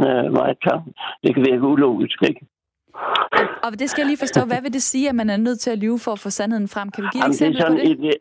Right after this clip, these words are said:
Speaker 1: det, det er selvfølgelig i et, i et litterært sammenhæng, at der er mange, der kommer til mig med deres manuskript, de har fået retur, ikke? Og om jeg vil give et fingerpeg om, hvad der er galt, siden de har fået retur. Men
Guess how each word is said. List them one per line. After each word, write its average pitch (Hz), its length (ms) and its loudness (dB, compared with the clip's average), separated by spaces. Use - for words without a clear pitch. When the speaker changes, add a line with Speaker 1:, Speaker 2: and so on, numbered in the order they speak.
Speaker 1:
det, 147 100 4
det 135 140 2
er - 40 -4
selvfølgelig 147 460 2
i 127 80 4
et, - 60 -8
i 139 100 6
et 107 60 -8
litterært 135 440 2
sammenhæng, 123 420 2
at 139 100 2
der 147 120 2
er 127 100 -2
mange, 156 220 2
der 143 140 0
kommer 143 220 2
til 123 180 -4
mig 123 80 2
med 123 160 2
deres 120 160 2
manuskript, 120 500 0
de - 120 2
har 123 140 -4
fået 127 220 2
retur, 127 320 0
ikke? - 100 -8
Og 120 200 2
om 131 60 4
jeg 117 80 4
vil 123 200 2
give 143 220 6
et - 60 -6
fingerpeg 143 500 0
om, - 60 -4
hvad 131 180 2
der 127 120 2
er - 60 -10
galt, 131 260 0
siden 127 260 0
de 131 120 2
har 110 120 -2
fået 127 140 0
retur. 123 340 0
Men 143 80 2